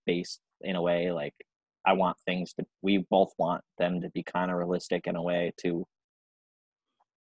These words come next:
Uh, that's why we're remastering the first issue. So when he gets hit by the car,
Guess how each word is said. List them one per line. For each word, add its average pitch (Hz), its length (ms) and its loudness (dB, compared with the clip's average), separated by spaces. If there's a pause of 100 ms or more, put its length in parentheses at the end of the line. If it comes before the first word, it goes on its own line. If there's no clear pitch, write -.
(160)
Uh, 87 480 4
that's 92 180 2
why 101 240 8
we're 90 220 0
remastering 95 680 4
the - 80 -4
first - 300 2
issue. 87 440 0 (220)
So 90 420 4
when 101 160 2
he 110 120 2
gets 98 260 4
hit 123 140 4
by 87 220 4
the 78 120 -2
car, 85 600 6